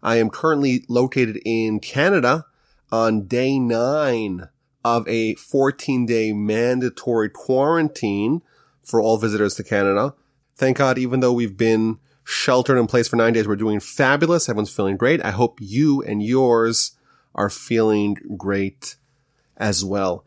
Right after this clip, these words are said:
This week is Parshas Pinchas, the second longest Parsha in the Torah, and I would like to share what I find to be a very valuable concept and a theme of the Parsha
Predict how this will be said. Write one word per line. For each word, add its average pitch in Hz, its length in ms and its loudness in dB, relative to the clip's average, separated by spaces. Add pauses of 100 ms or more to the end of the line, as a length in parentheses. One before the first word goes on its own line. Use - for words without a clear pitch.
(200)
This 160 200 0
week 175 120 0
is 165 160 0
Parshas 160 580 0
Pinchas, 240 540 0
the 151 260 -2
second 180 640 0
longest 156 560 2
Parsha 160 400 0
in 139 60 2
the 127 60 -2
Torah, 208 460 0 (340)
and 131 120 0
I - 20 4
would 131 60 4
like 160 140 2
to 156 60 -8
share 147 600 0 (320)
what 117 120 0
I 117 60 4
find 127 520 0
to 127 100 -4
be 113 240 0
a 110 140 0
very 131 500 2
valuable 120 680 0
concept 180 840 -2 (500)
and 117 100 6
a 113 60 4
theme 151 220 2
of 147 60 2
the - 40 -4
Parsha 160 640 0